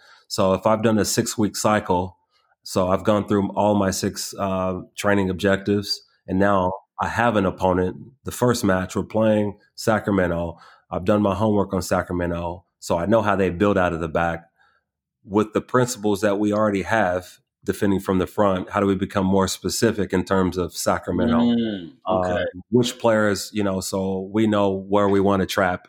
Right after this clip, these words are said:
Speaker 1: teams, always. Uh, what side are we gonna trap them on based on the players that they have, what str-, weaknesses or strengths? Um,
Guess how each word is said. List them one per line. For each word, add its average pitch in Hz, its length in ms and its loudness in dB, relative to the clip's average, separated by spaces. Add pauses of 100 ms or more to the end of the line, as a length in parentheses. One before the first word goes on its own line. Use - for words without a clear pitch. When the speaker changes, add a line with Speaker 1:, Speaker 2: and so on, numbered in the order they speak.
Speaker 1:
teams, 85 440 -4 (100)
always. 85 540 0 (500)
Uh, 87 280 0 (340)
what 98 240 2
side 101 260 2
are 92 60 0
we 92 80 0
gonna 87 180 -2
trap 85 280 -2
them 85 140 -2
on 80 160 -4
based 87 320 0
on 85 180 2
the 82 80 0
players 90 360 0
that 82 140 -4
they 82 100 -4
have, 80 300 -8
what 90 200 -10
str-, - 220 -12 (120)
weaknesses 90 580 -2
or 82 60 -2
strengths? 82 500 -4 (500)
Um, 82 400 -2